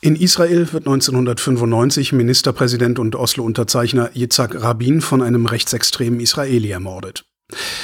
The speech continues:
Die israelische Siedlungspolitik mit ihren negativen Auswirkungen auf den Alltag der Palästinenser findet keine Unterbrechung. Auf palästinensischer Seite gewinnen islamistische Strömungen wie die Hamas an Gewicht.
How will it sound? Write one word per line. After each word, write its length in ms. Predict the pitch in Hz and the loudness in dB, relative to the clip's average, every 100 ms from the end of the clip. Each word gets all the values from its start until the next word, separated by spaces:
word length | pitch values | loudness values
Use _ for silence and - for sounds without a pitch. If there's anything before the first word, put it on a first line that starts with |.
| - 151 | -8 0
Die 80 | |
israelische 500 | 139 - 143 165 156 | 2 2 2 2 2
Siedlungspolitik 920 | 131 180 147 123 - 113 110 143 - - - | 0 0 0 -2 -2 -4 -2 -4 -4 -14 -8
mit 140 | 127 | -4
ihren 180 | 131 120 | 0 2
negativen 480 | 123 143 - 120 120 | 2 2 0 0 2
Auswirkungen 640 | 117 139 147 143 143 131 | 2 2 0 2 4 4
auf 100 | 117 | 2
den 160 | 123 113 | 0 0
Alltag 320 | 117 131 117 | 0 0 0
der 120 | 120 | -2
Palästinenser 840 | 127 113 - 117 113 127 143 135 | 0 0 0 0 2 2 2 -2
findet 420 | - - 127 135 - | -8 -4 -2 -2 -2
keine 320 | 113 107 107 | -2 -2 -2
Unterbrechung. 640 | 123 135 131 95 - - - _ - | -2 -2 -2 -2 -4 -8 -16 _ -2
Auf 180 | - - | -2 2
palästinensischer 840 | 160 147 - 139 160 165 143 123 | 2 2 2 2 4 2 2 0
Seite 420 | 113 117 139 165 | 0 -2 -2 -4
gewinnen 400 | 165 123 139 135 | -2 -2 2 0
islamistische 640 | 135 - 123 127 - - - | 0 -2 0 0 -2 -2 -2
Strömungen 640 | - 127 135 147 147 127 | -2 0 2 2 2 0
wie 60 | 127 | 0
die 140 | 123 | 2
Hamas 340 | 127 117 110 | 2 2 0
an 160 | - 110 | 0 -4
Gewicht. 480 | 107 101 - - | -4 -6 -8 -10